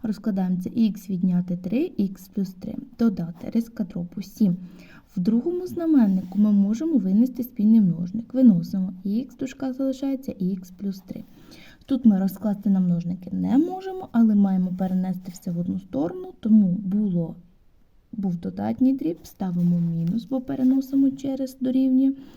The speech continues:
Пишемо шість і шість, в знаменнику ікс відняти три, і це все дорівнює нулю.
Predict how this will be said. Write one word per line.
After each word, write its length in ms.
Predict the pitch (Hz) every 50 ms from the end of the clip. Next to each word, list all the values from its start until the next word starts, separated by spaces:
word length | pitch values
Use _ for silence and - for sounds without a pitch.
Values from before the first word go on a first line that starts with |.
| - - - - - - - - - -
Пишемо 300 | - 214 - - 185 185 180
шість 560 | - - - - - 226 202 180 - - - - - - _ _ _ _ -
і 220 | - 311 359 392 381 - _ _ -
шість, 440 | - - - 294 381 - - -
в 100 | - 214
знаменнику 560 | 220 226 208 214 220 233 233 226 226 - 202 196
ікс 240 | 226 226 - -
відняти 340 | 202 180 180 180 180 180 202
три, 240 | - - 311 403 440 -
і 80 | - 190
це 140 | - - 180
все 200 | 175 - - 175
дорівнює 520 | 170 180 175 214 254 294 285 269 269 269 - - -
нулю. 280 | 220 190 180 175 -